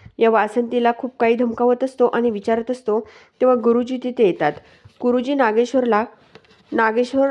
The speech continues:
असं म्हणतात. तेव्हा इकडे नागेश्वर बोलतो की, "मला त्या प्रभातची कुंडली जी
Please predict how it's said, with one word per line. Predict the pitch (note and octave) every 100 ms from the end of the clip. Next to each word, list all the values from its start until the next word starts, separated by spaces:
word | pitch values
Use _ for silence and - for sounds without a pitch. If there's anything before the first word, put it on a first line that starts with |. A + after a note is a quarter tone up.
| -
असं | A#3 C4
म्हणतात. | B3 A3+ F#3 E3+ - _ _ _ -
तेव्हा | A3+ A#3+
इकडे | C4 C4 C4
नागेश्वर | B3 G#3+ A#3 B3+
बोलतो | A3 G#3 G#3
की, | G#3+ G#3 A#3 - _ -
"मला | D4 D#4
त्या | D#4
प्रभातची | D4+ A#3 B3+ B3+ -
कुंडली | D4 B3+ A#3 B3 C4+ C4+
जी | C#4+